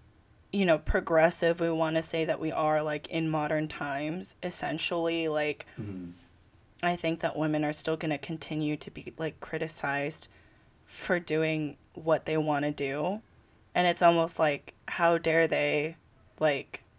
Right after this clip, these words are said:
Speaker 1: have their own minds and ideas and, like, the autonomy to, like, put out whatever they, you know, like, to get creative and put out whatever they wanna put out. It just,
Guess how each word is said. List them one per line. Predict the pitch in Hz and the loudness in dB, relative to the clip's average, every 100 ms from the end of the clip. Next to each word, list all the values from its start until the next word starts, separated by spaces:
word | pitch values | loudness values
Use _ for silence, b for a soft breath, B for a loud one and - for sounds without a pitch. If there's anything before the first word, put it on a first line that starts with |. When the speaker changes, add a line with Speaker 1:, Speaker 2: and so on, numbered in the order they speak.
| _ _ _ _ _ _ _ _ - | _ _ _ _ _ _ _ _ -12
Speaker 1:
have | - 180 165 156 185 | 0 6 6 4 2
their | 165 151 147 - - | 2 4 0 -4 2
own | 165 156 156 | 2 2 0
minds | 151 147 147 143 165 156 | 0 -2 -2 -4 -6 -4
and | 156 | -2
ideas | 147 147 151 147 143 147 | -2 -2 -2 -2 -2 -4
and, | 147 | -4
like, | 143 139 - - b b | -2 -4 -8 -20 b b
the | 170 156 | -2 -2
autonomy | 151 160 156 156 156 151 | 0 0 2 2 0 -2
to, | |
like, | 147 143 - - | -2 -4 -4 -8
put | - 165 | 0 2
out | 147 143 143 - _ _ _ _ _ _ | 4 2 0 -2 _ _ _ _ _ _
whatever | 165 170 156 160 156 | 0 2 4 2 2
they, | 156 151 - | 0 -2 -4
you | 185 175 | 0 4
know, | 151 156 | 4 4
like, | 165 160 | 2 2
to | 170 | 2
get | 165 151 | 2 2
creative | 170 160 160 160 160 | 0 2 2 2 0
and | 151 | -2
put | 165 | 2
out | 151 143 | 2 2
whatever | 151 139 151 | -2 -4 -4
they | 147 | -4
wanna | 143 143 | -4 -4
put | 139 147 | -6 -6
out. | 135 135 - - b b b b b - | -4 -4 -6 -12 b b b b b -10
It | 202 | -4
just, | 220 - - | -4 -4 -8